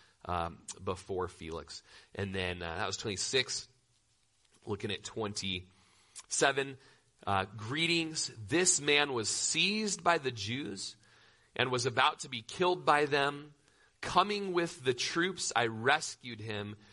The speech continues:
having learned that he was a Roman. And when I wanted to know the reason they accused him, I brought him before their council. I found out that he was accused concerning questions of their law,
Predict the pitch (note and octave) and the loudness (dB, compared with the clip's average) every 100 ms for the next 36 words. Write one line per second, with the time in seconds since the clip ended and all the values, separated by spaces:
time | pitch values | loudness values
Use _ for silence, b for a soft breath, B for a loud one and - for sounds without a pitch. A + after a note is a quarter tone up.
0 | B B B2+ B2+ A#2+ A#2 B2 D3+ D#3 A#2 | B B 2 2 -2 0 2 2 0 -2
1 | F#2 - D3+ D#3+ D#3 C#3+ B2 A2 G2+ F#2 | -4 -4 -4 -2 0 0 2 0 0 -4
2 | E2+ E2 F#2+ b b b b A2 A#2+ A2+ | -8 -12 -20 b b b b -4 2 2
3 | G#2+ A2+ C#3 E3+ F#3+ D#3 D#3+ D3+ D3+ B2+ | 2 4 6 6 4 0 0 2 4 0
4 | A#2+ C3+ D#3 D3 D3+ B2+ A#2+ - - C3+ | 0 -4 -4 -4 -2 0 0 -2 -8 -6
5 | B2+ A#2 A2+ G2+ G2 G2 A2 B2 C#3+ C#3+ | -6 -6 -6 -4 -2 0 4 4 4 -2
6 | C3+ - B2 A2+ G2+ G#2 C#3+ D3+ D#3 E3 | -4 -2 -2 2 0 0 0 0 -2 -2
7 | D#3 D3+ B B B B - - B2+ C#3+ | -2 -4 B B B B -2 2 4 4
8 | C3+ - A2+ A#2 B2 G#2+ G2+ - - D3+ | 2 2 -8 -6 -4 -4 -6 -10 -8 -4
9 | D3+ D3+ D3+ - - b b - A#2+ C#3 | -2 -2 -6 -12 -20 b b -6 -2 0
10 | B2+ G#2+ - D#3 E3+ F#3 E3+ C#3+ A#2 A2+ | 0 -2 0 0 0 -4 -2 -2 2 2
11 | G2+ G#2 A#2+ G2+ E2+ F#2+ | 4 8 8 8 6 4